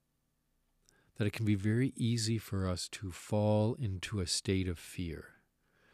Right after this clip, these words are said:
Fear about tomorrow and what it might bring. Fear that things may never get back to what we might like to see as, as normal.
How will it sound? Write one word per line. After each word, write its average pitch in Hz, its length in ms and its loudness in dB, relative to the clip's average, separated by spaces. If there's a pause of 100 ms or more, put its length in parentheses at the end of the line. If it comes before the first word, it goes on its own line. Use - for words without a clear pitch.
(120)
Fear 113 560 4
about 98 320 2 (140)
tomorrow 110 640 2
and 87 280 -4
what 92 240 0
it 110 140 0
might 98 300 -2
bring. 107 340 0
Fear 120 520 4
that 101 220 2 (1400)
things 147 380 2
may 131 180 6
never 113 680 4 (180)
get 117 260 0
back 107 320 2
to - 160 0
what 101 340 2
we 107 600 2 (920)
might 123 320 0
like 113 280 0
to - 160 -4
see 131 340 4
as, 92 340 2
as 95 220 -6
normal. 101 800 0